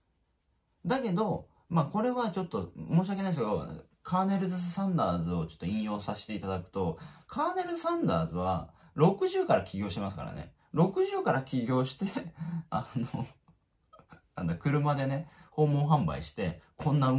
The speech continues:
うまいチキンのやり方あんねん」みたいな、え、飛び込み営業をね、こう全米回って車で寝泊まりして、起業して。で、そっから全国のフランチャイズですよ。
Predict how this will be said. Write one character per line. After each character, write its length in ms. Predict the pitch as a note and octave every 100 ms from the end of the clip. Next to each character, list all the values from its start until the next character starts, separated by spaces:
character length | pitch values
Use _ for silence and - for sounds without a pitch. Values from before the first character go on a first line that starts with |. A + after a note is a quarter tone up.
| C3+
う 60 | C3
ま 180 | C3+ C3+
い 300 | F2+ D#2 - - - -
チ 180 | - -
キ 140 | - A#3
ン 100 | E2+
の 280 | C#2+ - - - _ _
や 120 | - A2
り 80 |
方 240 | A2+ - A2
あ 60 |
ん 80 | B2
ね 80 | G#2
ん」 80 | F#2+
み 80 | E2+
た 80 |
い 60 | E2+
な、 80 | D#2
え、 180 | A2+ A2+
飛 180 | C3+
び 80 | C3+
込 100 | C#3+
み 120 | B2+
営 120 | C3 F2+
業 160 | E2
を 60 | -
ね、 220 | G#2 - - _
こ 120 | -
う 80 | G2
全 280 | G#2+ B2+ B2+
米 140 | A#2+
回 40 | A2 G#2+ A2
っ 100 | -
て 80 | -
車 360 | - B2+ B2
で 120 | A#2
寝 100 | A#2
泊 140 | A#2 G#2+
ま 100 | E2
り 80 | D2+
し 100 | -
て、 240 | - - - - _
起 180 | - F#2+
業 180 | C3+
し 120 | F2 -
て。 260 | E2+ - _ _
で、 120 | G3+ A#3
そ 280 | A#3+ B3 -
っ 40 |
か 120 | - F4
ら 120 | D4
全 320 | F#3 G3+ F3+
国 220 | D#3+ A2+
の 80 | F2+
フ 80 | G#2
ラ 80 | G#2
ン 80 |
チ 100 | F2+
ャ 60 | F2+
イ 20 |
ズ 80 | E2
で 60 | -
す 100 |
よ。 140 | -